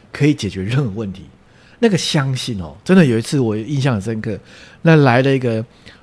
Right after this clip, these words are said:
呃，香港导演，那他拍，呵，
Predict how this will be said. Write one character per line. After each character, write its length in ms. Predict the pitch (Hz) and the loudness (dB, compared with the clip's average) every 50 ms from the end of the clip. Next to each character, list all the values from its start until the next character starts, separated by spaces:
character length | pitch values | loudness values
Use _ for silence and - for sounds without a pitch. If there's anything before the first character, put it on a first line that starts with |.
| _ - | _ -8
呃， 300 | 113 104 101 95 92 95 | -6 -6 -4 -4 -6 -8
香 240 | 95 - - 180 170 | -6 -2 0 0 2
港 180 | 143 110 90 85 | 0 -2 -2 -4
导 220 | - 92 90 92 | -6 -4 -4 -4
演， 160 | 95 87 - - _ _ _ _ - | -4 -6 -8 -12 _ _ _ _ -2
那 300 | 117 120 120 117 113 123 - _ _ _ _ _ - | 0 0 0 0 -2 -6 -10 _ _ _ _ _ -10
他 140 | - - 127 | -6 -6 -4
拍， 340 | - - - 123 117 113 113 - - _ _ _ | -4 -2 -2 -2 0 -2 -4 -6 -12 _ _ _
呵， 260 | - - - 175 156 | -8 2 4 4 4